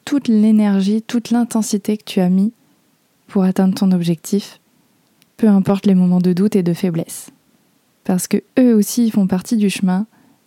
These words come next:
et ils t'aident à avancer également. Et en sixième point, comme je te le disais, si t'as encore du mal à vivre le changement, si c'est vraiment une épreuve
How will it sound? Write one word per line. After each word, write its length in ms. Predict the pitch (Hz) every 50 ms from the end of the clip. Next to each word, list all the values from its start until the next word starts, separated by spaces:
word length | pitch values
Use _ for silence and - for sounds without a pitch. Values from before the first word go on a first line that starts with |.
| _ _ _ _ _ -
et 320 | - 196 185 180 175 180 - -
ils 160 | 208 202 190
t'aident 200 | - 208 190 196
à 100 | 190 185
avancer 340 | 180 180 185 180 - - 190
également. 420 | 185 175 180 170 170 170 175 220 _ _ _ _ _ _ _ -
Et 200 | - 196 190 185
en 120 | 185 180 180
sixième 560 | 175 - - - 262 240 208 202 190 180 180
point, 260 | - - 202 220 240
comme 180 | 247 - 180 175
je 80 | 170
te 100 | - -
le 80 | 226 196
disais, 400 | 180 180 180 175 165 165 175 180 - _ _ _
si 260 | - - - - 190
t'as 120 | - 185
encore 300 | 180 190 214 277 269 247
du 120 | 202 196 190
mal 200 | 190 190 202 202
à 160 | 190 175 170
vivre 360 | 170 175 208 226 202 202 190
le 100 | 170 170
changement, 560 | 165 - - 180 180 175 180 175 175 180 196
si 180 | 196 - - 185
c'est 140 | - - 170
vraiment 260 | 175 190 208 233 240
une 120 | 220 196
épreuve 380 | 180 175 180 - 214 202 -